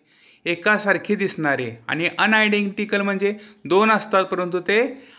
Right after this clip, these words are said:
आयडेंटिकल ट्विन नसतात, एकमेकांसारखे दिसत नाहीत. आता मग ट्विन्स आपण बघितलं, ट्विन्स म्हणजे काय, तर एका वेळेस दोन त्या ठिकाणी बेबी ज्या ठिकाणी जन्माला येतात त्यांना ट्विन्स म्हणतात.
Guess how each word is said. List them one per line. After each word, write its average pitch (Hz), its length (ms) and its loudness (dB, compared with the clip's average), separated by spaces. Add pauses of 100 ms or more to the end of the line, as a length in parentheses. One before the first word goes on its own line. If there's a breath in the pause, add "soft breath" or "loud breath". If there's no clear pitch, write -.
(140 loud breath)
आयडेंटिकल 160 680 2
ट्विन 160 180 -2
नसतात, 151 360 0 (320)
एकमेकांसारखे 151 880 -2
दिसत 160 480 0 (260)
नाहीत. 127 500 -2 (1500 soft breath)
आता 196 160 2
मग 226 320 2
ट्विन्स 254 400 2
आपण 240 320 2
बघितलं, 226 300 4
ट्विन्स 202 380 -4
म्हणजे 196 260 -2
काय, 190 200 4 (120)
तर 185 100 2
एका 180 260 2
वेळेस 175 420 2 (140)
दोन 165 340 -4
त्या 185 180 2
ठिकाणी 165 380 -2
बेबी 156 420 0
ज्या 160 140 2
ठिकाणी 156 360 -2
जन्माला 147 500 2
येतात 143 300 0
त्यांना 147 260 -2
ट्विन्स 151 420 -2
म्हणतात. 131 460 -2